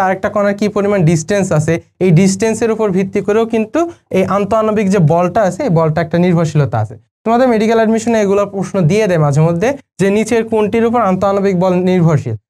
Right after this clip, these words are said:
তো এরকম কোশ্চেনগুলো আসলে তোমরা আশা করি পেরে যাবে। এখন আসো পদার্থের বন্ধন নিয়ে। এই যে আমরা আন্তঃআণবিক বলটা পড়লাম, এই আন্তঃআণবিক বলের ক্ষেত্রে একটা ব-, একটা যে অণুর একটা কণা আছে পদার্থের ভিতরে, এই একটা কণার সাথে আরেকটা কণার যে একটা বন্ধনের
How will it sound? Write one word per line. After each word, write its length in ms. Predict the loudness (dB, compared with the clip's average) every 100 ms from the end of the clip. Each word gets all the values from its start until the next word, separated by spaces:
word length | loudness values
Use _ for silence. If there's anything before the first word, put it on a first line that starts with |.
| _
তো 60 | -2
এরকম 200 | 0 0 -2
কোশ্চেনগুলো 420 | -2 -2 0 2 0
আসলে 160 | 0 -4 -2
তোমরা 160 | 0 0
আশা 140 | 0 0
করি 120 | 0 0
পেরে 140 | 0 0
যাবে। 140 | -2 -8 _ _ -8
এখন 180 | -2 0
আসো 100 | 0 -2
পদার্থের 360 | 0 -2 0 2 2
বন্ধন 280 | 2 2 2
নিয়ে। 100 | 0 -4 _ -2
এই 60 | 0
যে 60 | 2
আমরা 140 | 0 0 -2
আন্তঃআণবিক 520 | -2 0 0 0 0 2
বলটা 280 | 2 0 -2 -2
পড়লাম, 300 | -2 0 0 -4 -8 -8
এই 60 | -4 -4
আন্তঃআণবিক 520 | -2 0 0 0 0 0
বলের 240 | 2 0 0
ক্ষেত্রে 200 | -4 -4 -4
একটা 140 | -2 -2 2
ব-, 160 | 2 2 0 -2
একটা 240 | -4 -2 -2 0
যে 80 | 0 0 0
অণুর 260 | 0 0 0 -2
একটা 180 | -4 -6 -2
কণা 220 | 0 0 -2
আছে 140 | -4 -2
পদার্থের 320 | 0 0 -2
ভিতরে, 160 | -4 -4 -6
এই 40 | -6 -10
একটা 160 | -8 -6
কণার 200 | -2 -4
সাথে 160 | -4 -6 -4
আরেকটা 260 | -6 -4 -4 -2
কণার 200 | -2 -2
যে 40 | -2
একটা 140 | -4 -6 -8 _ _ 0
বন্ধনের 420 | 2 2 2 2